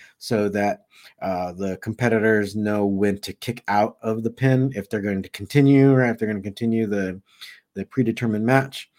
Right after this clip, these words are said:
So all that stuff, like the pounding on the mat and stuff like that, that's definitely for,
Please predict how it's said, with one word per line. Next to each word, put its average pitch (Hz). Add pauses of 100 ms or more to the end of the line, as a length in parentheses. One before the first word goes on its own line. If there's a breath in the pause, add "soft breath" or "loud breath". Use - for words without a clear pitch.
(420 loud breath)
So 107 (140)
all 131
that 120
stuff, - (420)
like 95 (100)
the 85 (260)
pounding 110
on 104
the 95
mat 98
and 101
stuff 98
like 98
that, 101
that's 95
definitely 107
for, 90